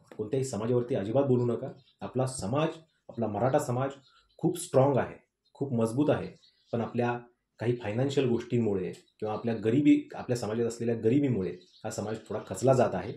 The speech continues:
आणि ते, त्यासाठी आपण न्याय मागत आहे. मग हा न्याय मागताना आपण आता कुठल्या काळामध्ये आहे?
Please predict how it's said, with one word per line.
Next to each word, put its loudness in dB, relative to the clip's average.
आणि -6
ते, -12
त्यासाठी 2
आपण 2
न्याय 2
मागत -4
आहे. -14
मग 2
हा 0
न्याय 4
मागताना -2
आपण -4
आता -4
कुठल्या 0
काळामध्ये -4
आहे? -12